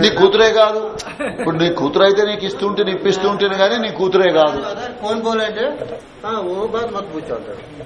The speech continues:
Speaker 1: ఎవరు అడిగిండ్రో చెప్పరు, ఎవరు చెప్పిండ్రో చెప్పరు. నేను ఎందుకు అంటున్నానంటే,
Speaker 2: అట్లా, అట్లా.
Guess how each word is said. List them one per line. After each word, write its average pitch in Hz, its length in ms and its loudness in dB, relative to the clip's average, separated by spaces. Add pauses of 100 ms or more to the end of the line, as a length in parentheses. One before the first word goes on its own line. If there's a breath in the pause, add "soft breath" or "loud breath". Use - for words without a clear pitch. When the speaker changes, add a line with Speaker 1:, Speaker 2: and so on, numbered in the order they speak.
(220)
Speaker 1:
ఎవరు 190 160 8
అడిగిండ్రో 175 380 2
చెప్పరు, 165 380 -4
ఎవరు 165 240 4
చెప్పిండ్రో 147 400 -2
చెప్పరు. 139 560 -4
నేను 185 180 0
ఎందుకు 147 300 0
అంటున్నానంటే, 170 500 -2
Speaker 2:
అట్లా, 185 600 -4 (520)
అట్లా. 156 460 -2